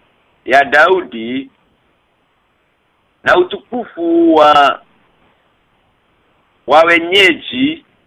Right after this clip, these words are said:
wa Yerusalemu usi-, u-, usipite." Usi-, usi-,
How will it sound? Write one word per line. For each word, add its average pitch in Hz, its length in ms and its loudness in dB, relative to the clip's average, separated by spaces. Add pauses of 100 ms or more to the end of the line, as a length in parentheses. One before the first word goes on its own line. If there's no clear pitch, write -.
(640)
wa 131 220 2
Yerusalemu 170 1500 0 (1200)
usi-, 123 380 -10 (360)
u-, 139 280 -4
usipite." 139 1200 -10 (2250)
Usi-, 160 340 -6 (180)
usi-, 175 340 -4